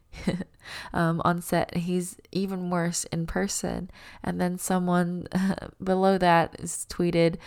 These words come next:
um, "What everyone else is saying, hashtag the celebrity's name," which Donald Trump has retweeted. So this is all, like, a hypothetical situation, by the way, um, if you can't tell. And then the next photo,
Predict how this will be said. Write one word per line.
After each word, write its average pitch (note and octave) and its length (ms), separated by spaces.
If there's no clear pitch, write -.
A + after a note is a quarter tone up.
um, F#3 360
"What G#3+ 180
everyone F#3+ 400
else E3+ 240
is E3 80
saying, D#3 580
hashtag D#3+ 640
the E3 160
celebrity's D3 840
name," C#3+ 460
which - 380
Donald D3 400
Trump - 320
has D3+ 240
retweeted. C#3+ 480
So - 80
this C4 160
is C4+ 100
all, E3+ 140
like, D#3+ 160
a D#3 60
hypothetical C#3 560
situation, - 640
by A#2 180
the D2 120
way, C#2+ 240
um, C#3 320
if - 120
you C#3 80
can't - 400
tell. D3+ 420
And F3 160
then F3 320
the F#3 140
next A3 240
photo, E3 520